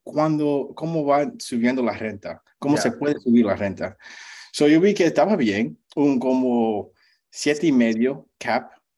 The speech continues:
Speaker 2: Ujú.
Speaker 1: um, so, pero pues cien unidades, eso es muy bien.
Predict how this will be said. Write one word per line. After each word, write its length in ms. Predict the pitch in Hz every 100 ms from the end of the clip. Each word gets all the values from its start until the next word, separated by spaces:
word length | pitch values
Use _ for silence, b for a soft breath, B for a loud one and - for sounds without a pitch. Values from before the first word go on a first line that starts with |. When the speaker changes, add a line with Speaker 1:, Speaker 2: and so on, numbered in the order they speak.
| _ _ _
Speaker 2:
Ujú. 100 | -
Speaker 1:
um, 380 | 107 104 101 101
so, 380 | - 123 113 - -
pero 320 | - 247 - - - _ _ _ _ _ _
pues 180 | - 117
cien 180 | - 135
unidades, 440 | 151 120 156 139
eso 200 | 117 107
es 40 | 113
muy 200 | 117 107
bien. 420 | 113 127 90 -